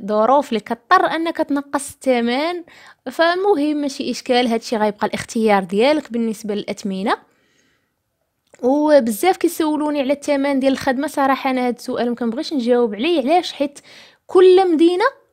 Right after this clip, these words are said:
وعندها الثمن ديالها، يعني ما كاينش واحد المدينه مح-، واحد الثمن محدد. وغير من مرة لمرة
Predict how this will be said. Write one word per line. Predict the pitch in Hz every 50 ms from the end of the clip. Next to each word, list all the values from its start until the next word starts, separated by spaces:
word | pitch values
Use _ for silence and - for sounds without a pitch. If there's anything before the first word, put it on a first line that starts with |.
| _ -
وعندها | - 240 285 294 254 247 277
الثمن | 294 277 - 285 277 269 269 262 254 233
ديالها، | 214 220 226 214 202 190 180 190 185
يعني | 185 190 175 190 214
ما | 233 254
كاينش | 262 - 339 370 370 - -
واحد | 311 262 - 277 233 254
المدينه | 254 254 240 262 269 285 330 370 - -
مح-، | 254 262 269 - -
واحد | - 294 285 - 294 277
الثمن | - - 302 285 277 302 370 392 370
محدد. | 349 339 - - 254 190 175 170 160 - _ _ - - - - - _ _
وغير | - 269 269 269 359 427 453 415 403 370
من | 339 311
مرة | 311 311 302 277
لمرة | 269 269 262 302 381 554 640